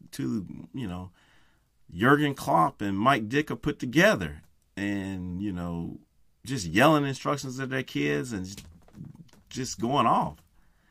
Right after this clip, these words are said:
And then on the flip side, I have friends who train their kids,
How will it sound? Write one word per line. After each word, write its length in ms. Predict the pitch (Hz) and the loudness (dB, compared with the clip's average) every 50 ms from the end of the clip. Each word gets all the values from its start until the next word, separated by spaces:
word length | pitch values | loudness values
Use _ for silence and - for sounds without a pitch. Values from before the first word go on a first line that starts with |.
| _ _ - - - - _ _ | _ _ -20 -20 -20 -20 _ _
And 100 | - 143 | 2 4
then 80 | 156 160 | 6 6
on 120 | 165 160 | 8 6
the 80 | 160 151 | 4 2
flip 260 | - - 180 214 226 - | 0 2 2 2 2 2
side, 460 | - - 127 139 151 175 - - - | 2 4 4 6 6 4 2 0 0
I 200 | - 110 120 127 | 2 2 2 2
have 380 | 127 127 127 131 131 131 117 113 - - _ _ _ | 2 2 2 2 0 0 -2 -6 -12 -20 _ _ _
friends 540 | _ - - 104 110 123 135 143 143 139 - | _ -8 -4 -2 0 0 0 0 -2 -2 -2
who 420 | - 143 143 143 139 139 135 139 - | -2 0 0 2 0 0 -2 -6 -8
train 340 | - - - 87 92 113 127 | -10 -6 -2 0 0 2 2
their 120 | 143 156 165 | 0 0 -2
kids, 560 | - - 101 113 131 143 147 - - - | 0 0 0 2 2 0 -2 -6 -8 -14